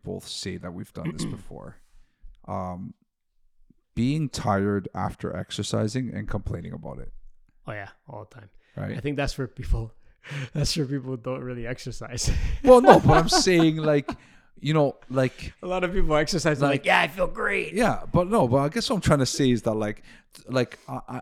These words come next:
Speaker 1: I, you know, I, I do it sometimes too, and I'm sure a lot of people do, right?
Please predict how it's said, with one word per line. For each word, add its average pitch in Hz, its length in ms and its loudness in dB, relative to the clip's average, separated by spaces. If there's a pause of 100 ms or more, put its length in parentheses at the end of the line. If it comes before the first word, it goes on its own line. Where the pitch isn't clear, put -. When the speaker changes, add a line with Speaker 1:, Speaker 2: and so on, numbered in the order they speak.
(120)
Speaker 1:
I, - 140 -16
you 160 120 -2
know, 104 260 -4
I, 147 320 -4
I 156 160 -2
do 135 180 -4
it 127 80 -4
sometimes 113 380 0
too, 107 200 0
and 107 80 0
I'm 110 100 -4
sure - 220 -4
a 117 40 0
lot 107 180 -2
of 110 80 -4
people 101 260 -4
do, 95 200 -8
right? 101 240 -2